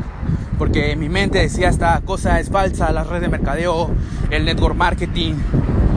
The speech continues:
para poder operar en los mercados financieros es falso". O sea, no lo creo que sea cierto. Dejé ir. La primera vez que se me presentó, de lo dejé ir. Pasaron más de cuatro meses.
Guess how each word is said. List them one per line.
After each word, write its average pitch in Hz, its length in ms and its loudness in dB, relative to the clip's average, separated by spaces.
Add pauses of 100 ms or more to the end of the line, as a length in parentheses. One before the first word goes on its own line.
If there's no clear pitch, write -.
(320)
para 147 180 2
poder 160 240 2
operar 175 280 0
en 185 40 -4
los 185 100 -4
mercados 170 380 -2
financieros 175 640 0
es 165 160 2
falso". 208 320 0 (200)
O - 60 4
sea, 147 140 0
no 156 140 -4
lo 170 100 2
creo 175 280 0
que - 80 -4
sea 131 160 -4
cierto. - 280 2 (2500)
Dejé 143 400 0
ir. 170 420 0 (800)
La 139 80 -2
primera 147 300 0
vez 151 120 0
que 160 60 -8
se 165 80 -4
me 143 100 2
presentó, - 440 -2
de 147 80 -4
lo 143 100 0
dejé 135 320 0
ir. 151 240 0 (680)
Pasaron 156 340 -2
más 160 160 -2
de 151 120 -4
cuatro 147 300 0
meses. 165 480 0